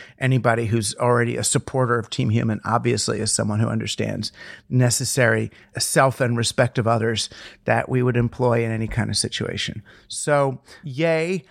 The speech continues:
Thanks for being here. And, um, let's see what, what you all got. To people who are not here or don't even know how to get here, this here, the Kibitz Room on the Team Human Discord server, is just one of the many benefits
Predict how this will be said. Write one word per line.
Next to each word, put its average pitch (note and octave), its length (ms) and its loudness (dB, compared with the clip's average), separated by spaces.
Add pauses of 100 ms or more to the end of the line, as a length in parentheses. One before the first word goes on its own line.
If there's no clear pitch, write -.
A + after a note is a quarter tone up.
(140)
Thanks F3 300 4
for F3+ 120 0
being C#3 320 2
here. C3+ 460 2 (380)
And, C#3 280 2
um, D3 260 4
let's D#3 180 -2
see F3 180 0
what, D#3 280 2
what D3 220 2
you - 100 -8
all D#3 140 2
got. D#3+ 360 4
To D3 100 -2
people G3 300 0
who G3+ 100 2
are F3 100 2
not D#3+ 240 2
here G3 260 0
or D3+ 160 2
don't E3 180 2
even D#3 180 0
know D#3+ 80 6
how D3+ 120 2
to C3+ 100 0
get D3 220 2
here, G3+ 280 0 (260)
this F#3 340 2
here, E3 480 2 (220)
the E3 140 0
Kibitz A#3 400 -2
Room C3+ 360 2
on D3 200 4
the C#3+ 80 2
Team F#3+ 380 0
Human D#3+ 840 0
Discord D3+ 560 2
server, C3 500 0 (400)
is D#3 320 4 (200)
just A3 300 4
one A#3+ 240 2
of F#4+ 120 0
the F#4 80 2
many D#4+ 240 0
benefits B3+ 540 2